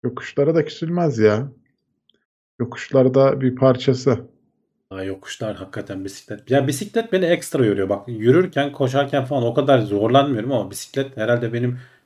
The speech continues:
Speaker 2: farklı bir kas grubunu mu çalıştırıyor, nedir? Bir ara Teknoseyir'e ben bisikletle gidip geliyordum. O zaman ölüyordum yani. Ama aynı,
Speaker 1: <laughs>
Speaker 2: aynı yere yürüyerek gittiğim zaman hiçbir şey olmuyordu.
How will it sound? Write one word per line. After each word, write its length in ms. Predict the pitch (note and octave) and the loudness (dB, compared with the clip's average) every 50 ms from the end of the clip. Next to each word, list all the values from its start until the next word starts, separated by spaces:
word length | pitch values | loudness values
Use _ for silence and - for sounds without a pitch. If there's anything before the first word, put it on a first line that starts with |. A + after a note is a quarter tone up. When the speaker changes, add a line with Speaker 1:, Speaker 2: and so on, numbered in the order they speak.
| _ _ - | _ _ -6
Speaker 2:
farklı 300 | A2 A2 A2 - D#3 D3 | -4 -4 -2 0 0 0
bir 80 | C3+ - | 0 0
kas 300 | - A#2+ B2 B2 - - | 2 2 2 2 2 2
grubunu 300 | B2+ A#2+ A#2+ A#2 B2+ C#3 | 2 4 4 4 2 2
mu 120 | D#3+ D3+ | 2 0
çalıştırıyor, 520 | D3+ - A#2 G#2+ G2+ - - G#2 G2+ G2+ G#2+ | 0 -2 -2 -4 -4 -6 -8 -6 -6 -4 -2
nedir? 320 | B2+ B2+ B2+ C3 - - _ _ _ _ _ _ _ _ _ _ _ - G2 | -2 -2 -2 -4 -8 -10 _ _ _ _ _ _ _ _ _ _ _ -12 -4
Bir 160 | G2 A2 B2 | 2 6 6
ara 140 | B2 B2 B2 | 6 6 6
Teknoseyir'e 600 | B2+ B2 B2 B2 B2 A#2 - C3 C3+ D3 C#3+ B2+ | 4 0 0 0 -4 -2 0 0 0 0 2 2
ben 140 | B2 B2 | 2 0
bisikletle 420 | A#2+ B2 - - C#3+ C3 - - A#2+ | 0 -2 -4 -6 -6 -6 -4 -4 -4
gidip 260 | G#2+ G2 F#2+ - - | -4 -4 -6 -6 -8
geliyordum. 460 | - G2 F#2+ F#2+ F#2+ G2+ D3 F3+ - _ _ _ _ _ - | -10 -8 -8 -8 -8 -10 -10 -10 -12 _ _ _ _ _ -12
O 100 | G2+ G#2 | -8 -4
zaman 240 | G#2 A#2+ B2 C3 A#2+ | 0 2 4 4 4
ölüyordum 440 | A2 A2+ A2+ A#2+ A#2 G#2 F#2+ F2+ F2 | 4 2 4 4 4 4 2 -4 -10
yani. 260 | F2 F2 E2+ E2+ F2 - _ _ _ _ _ _ _ _ _ _ _ - | -12 -14 -16 -18 -18 -20 _ _ _ _ _ _ _ _ _ _ _ -2
Ama 180 | A#2 B2+ C3 B2+ B2+ C3 C#3+ | 2 2 2 2 4 6 8
aynı, 260 | D#3 F3 E3+ D#3+ D3+ | 10 10 8 8 6
Speaker 1:
<laughs> 160 | - - - | 4 4 4
Speaker 2:
aynı 340 | - B2+ C#3+ D#3 E3 F3 E3+ | 6 8 8 8 8 6 4
yere 220 | D#3+ D3 C#3 C#3 C3+ | 4 6 6 6 6
yürüyerek 540 | C3 C3+ C3+ D3 D#3+ E3 D3+ C3 B2+ - | 6 4 4 4 4 4 2 0 -2 -6
gittiğim 340 | - - _ - E3 E3 D#3 | -16 -20 _ -6 -4 -4 -4
zaman 240 | C3+ B2+ C3+ E3+ F3+ | -2 -4 -4 -4 -4
hiçbir 200 | D#3 - - A2+ | -6 -8 -12 -16
şey 180 | G#2+ B2+ D3+ D3+ | -12 -6 -6 -4
olmuyordu. 380 | C#3 C3 A2+ G2+ F#2 F2 F2+ | -4 -4 -6 -8 -10 -14 -18